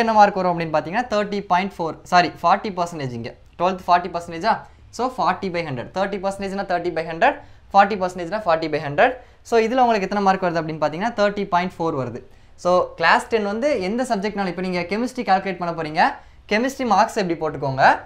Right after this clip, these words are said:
டென்த் மார்க் காலத்துல இப்போ கெமிஸ்ட்ரிக்கு வந்து டென்த்து, லெவன்த்து, டுவெல்த் மூணு ஆட் பண்ணுமா? டென்த், இப்போ கெமிஸ்ட்ரி, ஃபிசிக்ஸ், இங்கிலீஷ் எல்லாத்துக்குமே இந்த டென்த் மார்க் காலத்துல இதே மார்க்கை தான் நீங்க போடணும். உங்க மார்க்கு ட்வென்டி ஒன் பாயிண்ட் ஒன் அதே தான் எல்லாத்துக்குமே போடணும்.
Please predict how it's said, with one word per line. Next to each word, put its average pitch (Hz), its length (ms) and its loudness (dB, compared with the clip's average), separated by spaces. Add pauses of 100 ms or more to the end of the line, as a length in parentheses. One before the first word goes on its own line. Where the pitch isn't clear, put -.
(300)
டென்த் 285 360 0
மார்க் 233 320 4
காலத்துல 196 340 2 (260)
இப்போ 185 200 -8
கெமிஸ்ட்ரிக்கு 208 380 -6
வந்து 254 200 -6
டென்த்து, 202 360 -4 (500)
லெவன்த்து, 185 460 -2 (360)
டுவெல்த் 185 280 -2 (100)
மூணு 202 180 -2
ஆட் 180 140 -4
பண்ணுமா? 190 280 0 (420)
டென்த், 233 260 0 (100)
இப்போ 170 180 -6
கெமிஸ்ட்ரி, 196 360 -4 (100)
ஃபிசிக்ஸ், 196 380 -6 (120)
இங்கிலீஷ் 196 360 -2 (180)
எல்லாத்துக்குமே 233 520 0 (340)
இந்த 190 100 -2 (120)
டென்த் 262 340 -4
மார்க் 220 240 0
காலத்துல 180 340 0
இதே 196 120 2 (160)
மார்க்கை 175 260 0
தான் 175 100 -4
நீங்க 143 180 -6
போடணும். 120 240 -6
உங்க 123 180 -8
மார்க்கு 147 260 0 (360)
ட்வென்டி 196 260 0
ஒன் 202 140 -2
பாயிண்ட் 202 220 2
ஒன் 190 140 -4 (120)
அதே 185 180 0 (100)
தான் 240 120 4
எல்லாத்துக்குமே 170 440 -4
போடணும். 123 280 -4